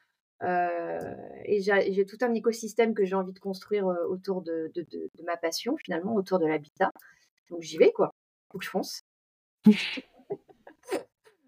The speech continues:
Voilà. Après, après, comme tu disais tout à l'heure, j'ai pas forcément, hem, demander l'aval de mon entourage. <laughs> Ça, c'est un truc où, mmh, bon, c'est pas top, quoi, mais, heu,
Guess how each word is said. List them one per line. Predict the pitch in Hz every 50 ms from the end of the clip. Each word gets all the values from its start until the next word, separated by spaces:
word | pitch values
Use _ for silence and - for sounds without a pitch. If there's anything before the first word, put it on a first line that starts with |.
| _ -
Voilà. | - 190 180 -
Après, | 233 - - - 277 349 392 415 - - - -
après, | - 196 - - 294
comme | - 269 233 277
tu | - 196
disais | 190 226 214 247
tout | 196 254 190 -
à | 220 220
l'heure, | 233 285 311 311 - - _ _ -
j'ai | 214 196 233 226
pas | 185 247 269 320
forcément, | - 262 254 - - - 233 226 220 220 233 240 285 - _ _ - -
hem, | 202 190 190 185 185 185 185 185 185 180 175 - 185 - - - _ _ _ _ _ _ _ _ _ _ _ _ -
demander | 196 190 196 240 233 240 240 233 240
l'aval | 233 226 220 226 226 226
de | 233
mon | 208 202 208 202
entourage. | 202 214 - 202 190 165 156 151 - _ _ _ _
<laughs> | - - - - - 330 - - 311
Ça, | - - - 269 -
c'est | - - -
un | 277 269 220
truc | 190 - - 262 247 - -
où, | 214 202 196 190 - - - _ - 233 _ _ -
mmh, | 196 202 202 202
bon, | 185 196 185 190 190
c'est | - 226 190
pas | - 180
top, | 180 - 175 - -
quoi, | - 165 156 160
mais, | 165 180 180 180 180 175
heu, | 170 170 165 170